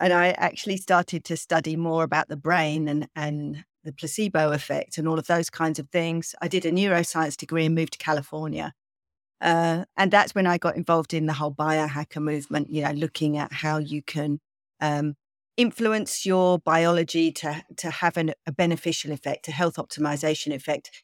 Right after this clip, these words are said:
And I actually got involved in some fairly unorthodox research over there. I was working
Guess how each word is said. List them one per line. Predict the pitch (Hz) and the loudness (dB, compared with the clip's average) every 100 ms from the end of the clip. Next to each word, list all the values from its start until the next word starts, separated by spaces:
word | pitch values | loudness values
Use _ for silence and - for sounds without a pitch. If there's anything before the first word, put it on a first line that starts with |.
| - | 0
And | 196 | 4
I | 226 | 4
actually | 247 - 208 | 2 0 0
got | 208 | 0
involved | 185 180 175 | 2 2 2
in | 175 | -2
some | - 175 | -2 -4
fairly | - 208 190 | 4 6 8
unorthodox | 170 170 170 170 165 165 - | 6 4 2 -2 -2 -4 -4
research | 165 - 165 - | -4 0 -2 0
over | 151 156 | -2 0
there. | 151 156 156 | 2 4 4
I | 151 | 2
was | 156 | 0
working | 165 - 160 | -4 -2 -2